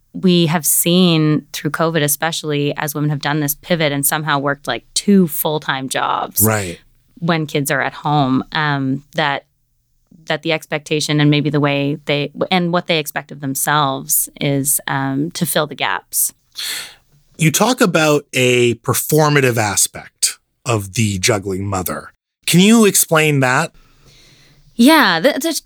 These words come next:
Speaker 1: to define the juggling mother was really tricky for me in my work, uh, because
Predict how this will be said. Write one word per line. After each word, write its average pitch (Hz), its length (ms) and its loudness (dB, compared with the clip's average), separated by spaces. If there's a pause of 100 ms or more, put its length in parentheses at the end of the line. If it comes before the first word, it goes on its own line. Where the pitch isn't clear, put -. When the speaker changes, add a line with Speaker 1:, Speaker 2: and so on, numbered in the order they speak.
Speaker 1:
to 320 100 0
define 330 380 4
the 392 80 8
juggling 214 340 4
mother 196 220 4
was 208 160 0
really 294 180 4
tricky 220 360 0
for 175 200 0
me 160 380 2
in 175 120 2
my 170 160 2
work, 151 480 0 (120)
uh, 180 200 2
because 247 560 4